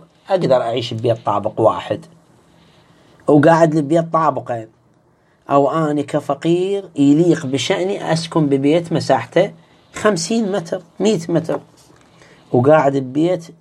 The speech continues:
ثلاثمية متر، فعندي بالبيت زيادة. هساي مثلًا على البيت، الملابس نفس الشكل، السيارة نفس الشكل أو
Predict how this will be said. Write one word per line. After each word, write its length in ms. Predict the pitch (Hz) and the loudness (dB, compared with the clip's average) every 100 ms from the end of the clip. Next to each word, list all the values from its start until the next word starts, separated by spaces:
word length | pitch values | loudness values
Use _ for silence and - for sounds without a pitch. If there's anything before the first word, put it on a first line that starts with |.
| - | -6
ثلاثمية 360 | 135 120 120 107 | -6 -4 -8 -8
متر، 340 | 101 95 - - _ _ _ _ _ _ _ _ _ | -10 -14 -16 -20 _ _ _ _ _ _ _ _ _
فعندي 680 | - 117 110 143 127 113 101 - _ _ | -2 2 4 2 2 0 -2 -10 _ _
بالبيت 460 | 107 113 98 127 139 | -2 -2 2 2 2
زيادة. 640 | 110 127 143 214 202 117 - _ _ _ _ _ | 0 0 0 -2 -6 -12 -16 _ _ _ _ _
هساي 280 | - 127 120 | -2 2 4
مثلًا 380 | 139 131 110 87 | 4 2 -2 -2
على 140 | 104 | -8
البيت، 240 | 92 87 - - | -6 -10 -12 -12
الملابس 560 | 101 107 123 131 117 120 | -6 -2 0 -2 -2 -8
نفس 220 | 117 113 | -8 -10
الشكل، 420 | 104 - 165 170 | -10 -10 -4 -4
السيارة 420 | 135 - 110 104 | -4 -4 -2 -2
نفس 260 | 110 113 - | -4 -6 -8
الشكل 460 | 107 - 151 175 165 | -6 -6 -2 -2 0
أو 300 | 107 98 | 0 -2